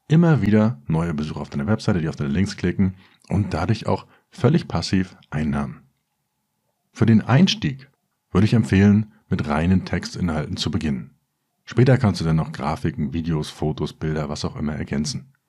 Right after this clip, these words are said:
Und alles, was du dazu benötigst,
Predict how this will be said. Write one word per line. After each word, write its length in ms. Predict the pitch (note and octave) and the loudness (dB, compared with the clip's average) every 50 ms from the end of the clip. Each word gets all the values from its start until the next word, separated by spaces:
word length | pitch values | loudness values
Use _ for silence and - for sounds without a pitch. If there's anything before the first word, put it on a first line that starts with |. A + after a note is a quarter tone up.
| _ _ _ _ _ _ _ _ _ _ _ _ _ _ _ - | _ _ _ _ _ _ _ _ _ _ _ _ _ _ _ -6
Und 80 | - D#2 | -4 0
alles, 300 | - A#2+ F3+ F#3 - - | 2 4 4 4 2 0
was 140 | F#2+ - | -4 -2
du 80 | - E2+ | -2 -4
dazu 280 | - D#2 D2+ - - C#2+ | -4 -4 -6 -6 -8 -8
benötigst, 800 | B1+ - C#2 C#2+ - G#3+ A3+ A3+ - C#3+ - - - - _ | -6 -2 0 0 2 2 0 0 -4 -8 -10 -12 -16 -18 _